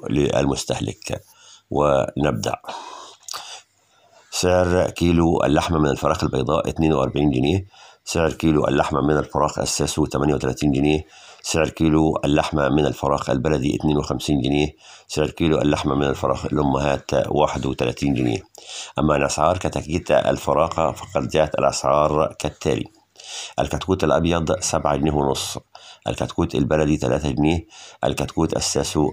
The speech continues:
أربعة جنيه ونص. بينما أسعار البط فقد جاءت الأسعار كالآتي: كتكوت بط مولارد خمستاشر جنيه، كتكوت البط المسكوفي أربعتاشر جنيه، البط الفرنساوي ستة جنيه ونص،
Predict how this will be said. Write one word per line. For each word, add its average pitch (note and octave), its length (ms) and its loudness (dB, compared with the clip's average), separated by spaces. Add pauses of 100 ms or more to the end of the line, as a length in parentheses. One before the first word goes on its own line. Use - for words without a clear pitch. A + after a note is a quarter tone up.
(120)
أربعة C#2 400 2
جنيه C2+ 400 0
ونص. C#2 640 0 (1120)
بينما F2 500 2 (280)
أسعار D#2+ 400 2
البط E2 340 -2
فقد D2 460 -2
جاءت D2+ 380 0
الأسعار C2+ 420 2
كالآتي: - 440 -2
كتكوت D#2+ 600 -4
بط - 580 0
مولارد D2+ 540 2
خمستاشر D2 640 -2
جنيه، C#2 340 0 (480)
كتكوت E2+ 480 -2
البط C2+ 520 0
المسكوفي D2+ 720 0
أربعتاشر C#2 500 0
جنيه، C#2 420 0 (380)
البط D#2+ 400 0
الفرنساوي D#2 680 0
ستة D#2 320 -4
جنيه D2+ 140 2
ونص، D2 480 -2